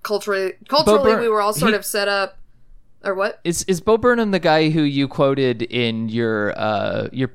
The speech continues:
Speaker 2: video about parasocial relationships?
Speaker 1: Yeah, I used a lot of his music
Speaker 2: Okay.
Speaker 1: and him directly talking. I use a lot more in the second episode, too, where the song about,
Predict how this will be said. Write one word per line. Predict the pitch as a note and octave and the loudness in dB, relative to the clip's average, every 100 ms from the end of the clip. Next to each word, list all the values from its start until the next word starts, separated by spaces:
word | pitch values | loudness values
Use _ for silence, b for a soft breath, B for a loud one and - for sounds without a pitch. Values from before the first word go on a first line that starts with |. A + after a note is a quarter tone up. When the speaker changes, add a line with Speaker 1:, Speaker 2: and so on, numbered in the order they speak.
| - | -12
Speaker 2:
video | B2 D3 D3+ D3+ | -6 -2 0 0
about | D#3+ D3+ | 0 0
parasocial | F3+ E3 - D#3 E3 D#3 | -2 -2 -2 -2 -2 -2
relationships? | D#3 D#3 E3 E3+ - E3+ - - - - - - | 0 -2 -4 -8 -6 -6 -6 -12 -12 -18 -20 -10
Speaker 1:
Yeah, | - A#3 | -2 2
I | |
used | B3 C#4 B3+ | 2 2 0
a | |
lot | A3 G#3+ | 0 -2
of | A3 | -4
his | A3 G#3+ G3 | -6 -10 -8
music | G3 G#3 G#3 G#3 F#3+ | -6 -6 -4 -4 2
Speaker 2:
Okay. | D#3+ - - | 2 0 -8
Speaker 1:
and | G3 F#3 F3+ F#3 | -8 -8 -10 -14
him | - G3+ G3 | -14 -10 -10
directly | F3+ F#3+ F3+ G3 F#3+ | -6 -4 -4 -8 -8
talking. | F#3+ F3+ F#3+ | -10 -12 -8
I | G3 | -4
use | C4 D4 | -2 0
a | |
lot | B3+ A3 | 0 0
more | A3 | 0
in | G#3 | -2
the | F#3+ | -4
second | G#3 G3+ | -6 -6
episode, | F3+ F#3 F#3 F3+ | -8 -8 -8 -6
too, | G#3+ F#3+ | -4 -6
where | F3+ | -8
the | F3+ F#3+ | -6 -6
song | - G3 F3+ | -4 -6 -6
about, | F#3 F3+ F3 F3 - | -6 -4 -4 -6 -10